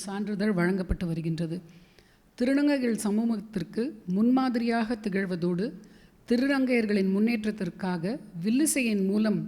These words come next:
விழிப்புணர்வு ஏற்படுத்தி கொண்டிருக்கும் கன்னியாகுமரி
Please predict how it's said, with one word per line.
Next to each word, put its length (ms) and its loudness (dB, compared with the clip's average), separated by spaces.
விழிப்புணர்வு 640 2
ஏற்படுத்தி 520 -2
கொண்டிருக்கும் 560 -2
கன்னியாகுமரி 560 2